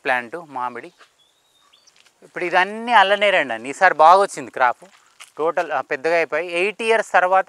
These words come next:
అల్లనేరేడు వస్తుంది జనరల్గా. ఆ, కొంతమంది ఏంటంటే వన్ ఇయర్‌కి వస్తది అంటారు కానీ అట్లా రావు. ఇప్పుడు వచ్చేటివి మనం చెప్పలేం కానీ మాకు మాత్రం ఎనిమిది సంవత్సరాల తర్వాత వచ్చింది. ఇది వచ్చేసి రూబీ పింగ్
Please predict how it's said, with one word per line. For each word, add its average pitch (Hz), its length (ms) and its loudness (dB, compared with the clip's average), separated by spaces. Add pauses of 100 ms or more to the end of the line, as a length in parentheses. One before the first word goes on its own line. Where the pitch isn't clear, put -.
అల్లనేరేడు 180 480 -4
వస్తుంది 107 320 -18
జనరల్గా. 127 420 -8 (520)
ఆ, 131 440 -4
కొంతమంది 151 420 -8
ఏంటంటే 151 220 -10
వన్ 139 280 -6
ఇయర్‌కి 156 260 -8
వస్తది 139 240 -10
అంటారు 123 300 -16
కానీ 202 440 -16
అట్లా 139 300 -10
రావు. 123 340 -10 (100)
ఇప్పుడు 160 220 -10
వచ్చేటివి 196 400 -6
మనం 180 220 -8
చెప్పలేం 156 460 -8
కానీ 202 200 -14 (340)
మాకు 147 260 -2
మాత్రం 190 440 -6
ఎనిమిది 170 420 -10
సంవత్సరాల 160 460 -8
తర్వాత 147 380 -6
వచ్చింది. 131 440 -20 (440)
ఇది 160 120 -6
వచ్చేసి 185 460 -8 (360)
రూబీ 180 360 -2
పింగ్ 175 240 -8